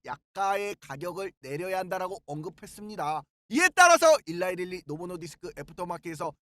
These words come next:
하락을 했지만 이것은 시장이 너무나 크기 때문에 하락이 아니라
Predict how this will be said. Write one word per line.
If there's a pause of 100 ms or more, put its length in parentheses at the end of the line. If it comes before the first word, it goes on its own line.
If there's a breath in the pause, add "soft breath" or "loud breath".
(120)
하락을
했지만
이것은
시장이
너무나
크기
때문에 (200 soft breath)
하락이
아니라